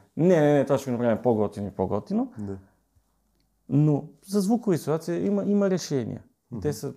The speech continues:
Speaker 1: много елементарни, са, технически мога да ти ги,
Speaker 2: Да.
Speaker 1: а, кажа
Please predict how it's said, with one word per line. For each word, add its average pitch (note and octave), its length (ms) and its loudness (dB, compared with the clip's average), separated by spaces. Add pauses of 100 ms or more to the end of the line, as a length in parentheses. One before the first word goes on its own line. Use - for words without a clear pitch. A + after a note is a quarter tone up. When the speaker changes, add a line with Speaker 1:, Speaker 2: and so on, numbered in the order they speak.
(140)
Speaker 1:
много C#3 280 -2
елементарни, B2 800 0
са, - 200 -14 (1080)
технически C#3+ 520 -2
мога B2+ 200 2
да A2 120 -6
ти G#2 120 -8
ги, F#2+ 200 -12 (420)
Speaker 2:
Да. A2+ 80 -2
Speaker 1:
а, - 340 -4
кажа F3 500 -4